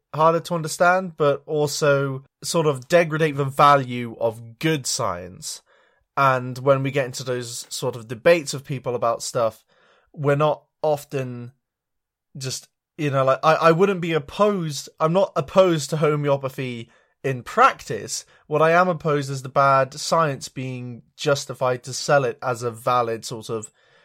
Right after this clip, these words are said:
medical treatment. And it's sort of looking into all those fallacies, the debate surrounding it. I mean, I really enjoy it because it's basically just one hundred percent agrees with everything that I already know. But of course, it is exploring new areas that I haven't really considered before.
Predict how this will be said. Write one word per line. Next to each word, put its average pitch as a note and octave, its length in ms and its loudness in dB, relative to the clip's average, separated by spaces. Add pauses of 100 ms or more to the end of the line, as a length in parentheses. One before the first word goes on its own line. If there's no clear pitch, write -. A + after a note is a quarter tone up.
(260)
medical C3 440 -2
treatment. B2+ 640 -6 (440)
And C#3 180 0
it's C#3 100 -6
sort D3 140 -4
of C#3+ 60 -4
looking C#3+ 220 -6
into C#3 220 -6
all C3 60 -4
those B2 220 -4
fallacies, A#2+ 760 -4 (280)
the D#3+ 140 -2
debate D3+ 320 4
surrounding C#3+ 400 0
it. B2+ 220 -4 (840)
I F3 80 6
mean, F3+ 180 6
I G3+ 140 10
really F#3+ 320 4
enjoy D3 300 4
it C3 100 -4
because C#3 200 -6
it's C3+ 120 -8
basically D3+ 540 0
just - 260 -10
one C3 140 0
hundred C3 280 -4
percent C3+ 280 -4
agrees B2 320 -8
with A#2 100 -8
everything A2 560 -8
that G#2+ 300 -8 (100)
I A#2+ 140 0
already A#2 340 -4
know. F3+ 320 2 (400)
But E3 120 6
of E3 120 0
course, E3+ 260 0
it D#3 100 -4
is D3+ 160 -4
exploring C3+ 760 -2
new C3 200 -2
areas B2 280 0
that B2 100 -2
I A#2+ 80 2
haven't G#3 380 2
really C#3+ 240 -2
considered C3 400 -6
before. A2+ 400 -2